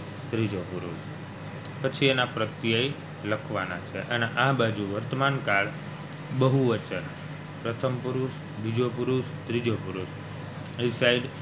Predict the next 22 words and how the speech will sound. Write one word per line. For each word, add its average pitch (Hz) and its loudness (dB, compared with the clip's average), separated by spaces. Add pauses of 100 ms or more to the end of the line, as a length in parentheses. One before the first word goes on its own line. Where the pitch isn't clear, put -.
(160)
એના 110 2
પ્રત્યય 107 0 (360)
લખવાના 90 -4
છે. 87 -8 (480)
ધાતુ 120 4
બધે 127 4
તમે 131 4 (580)
લખ 123 8 (640)
અને 123 4 (300)
દોડ 127 8
પણ 123 4 (280)
લગાડી 110 4 (400)
શકશો. 98 -4 (1000)
પ્લસ 160 10 (240)
મેં 123 4
તમને 156 6
આ 147 10
વાક્ય 131 6
જે 139 4
કાળમાં 131 6
ફેરવ્યા 127 6
છે, 107 -2